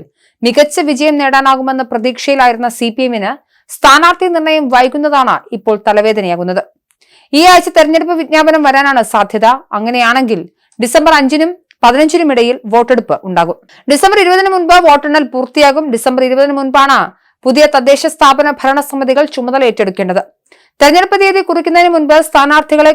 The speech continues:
കളത്തിലിറക്കുന്ന തരത്തിലാണ് മൂന്ന് മുന്നണികളും ഒരുക്കങ്ങൾ നടത്തുന്നത്. സ്ഥാനാർത്ഥി നിർണയത്തിന് സി പി എം സംസ്ഥാന കമ്മിറ്റി മാനദണ്ഡം നിശ്ചയിച്ചിട്ടുണ്ട്. രണ്ടു തവണ തുടർച്ചയായി മത്സരിച്ചവരെ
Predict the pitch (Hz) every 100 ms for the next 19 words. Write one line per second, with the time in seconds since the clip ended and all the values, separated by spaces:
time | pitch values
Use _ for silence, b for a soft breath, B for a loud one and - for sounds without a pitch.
0 | 302 262 277 320 294 285 285 277 254 277
1 | 269 233 165 214 226 277 294 262 262 269
2 | 262 220 - 202 220 240 214 185 175 185
3 | 185 165 - _ _ b b b - 311
4 | 320 392 403 403 381 381 359 311 294 -
5 | 320 330 359 349 311 294 339 349 349 330
6 | 320 320 311 277 262 277 294 285 269 233
7 | 240 214 196 180 - _ _ _ _ _
8 | - 185 226 262 302 277 285 285 240 240
9 | 294 285 277 262 285 277 294 277 233